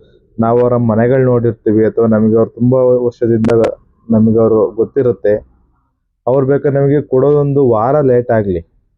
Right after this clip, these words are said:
ಹೌದು, ನಮಗೆ ಗ್ಯಾರಂಟಿ ಅಮೌಂಟ್ ಬರುತ್ತೆ ಅಂದ್ಕೊಳ್ಳೋಣ. ಕೆಲವರು ನಿಮ್ಮನ್ನ ಯಾವ ರೀತಿ ನಂಬಿಸ್ತಾರೆ ಅಂತ ಹೇಳಿದ್ರೆ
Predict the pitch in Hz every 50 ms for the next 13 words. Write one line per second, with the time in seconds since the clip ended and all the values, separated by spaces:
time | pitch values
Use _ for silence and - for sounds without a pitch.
0 | _ _ _ _ _ _ - 113 117 127 131 123 147 165 156 143 131 127 127 143
1 | 160 - 113 113 113 117 123 127 123 135 127 110 110 110 117 123 123 110 110 107
2 | 104 101 - - 110 104 101 - - 98 95 90 90 87 82 - _ _ _ _
3 | _ _ _ _ _ _ _ - 127 127 135 143 147 147 147 143 135 139 139 135
4 | 135 131 123 113 107 104 113 131 147 151 156 143 160 147 139 131 127 120 123 120
5 | - - 123 120 117 113 110 - 110 104 101 98 101 104 113 123